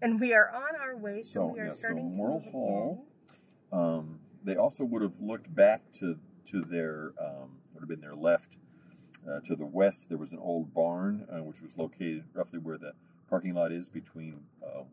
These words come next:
Speaker 2: Whitehurst, uh, and Willard Hall. Uh, they would have seen,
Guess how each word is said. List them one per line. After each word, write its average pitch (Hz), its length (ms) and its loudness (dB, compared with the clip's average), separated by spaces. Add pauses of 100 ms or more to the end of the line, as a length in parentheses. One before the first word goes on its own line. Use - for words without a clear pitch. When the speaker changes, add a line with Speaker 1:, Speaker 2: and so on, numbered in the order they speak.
Speaker 2:
Whitehurst, 87 640 -2 (640)
uh, 65 160 -6
and 78 160 -8
Willard 90 340 0
Hall. 92 420 -2 (1400)
Uh, 69 140 0
they 78 120 -4
would 76 120 -6
have 69 100 -10
seen, 82 360 -4